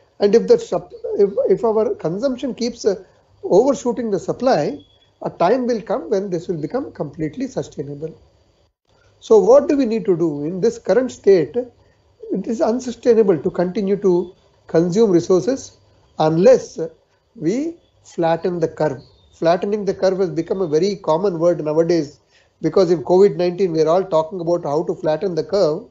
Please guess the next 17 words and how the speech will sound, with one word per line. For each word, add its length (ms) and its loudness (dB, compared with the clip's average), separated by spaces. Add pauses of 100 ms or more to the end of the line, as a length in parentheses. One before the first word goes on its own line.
(760)
The 160 0
flattening 560 0
of 100 -2
the 80 -4
curve 280 0
is 120 0
required 440 -4
in 140 -4
terms 320 -8
of 120 -4
reducing 580 -4
our 180 2
ecological 720 -2 (360)
footprint 640 0 (540)
so 260 2
that 460 2 (260)
our 320 2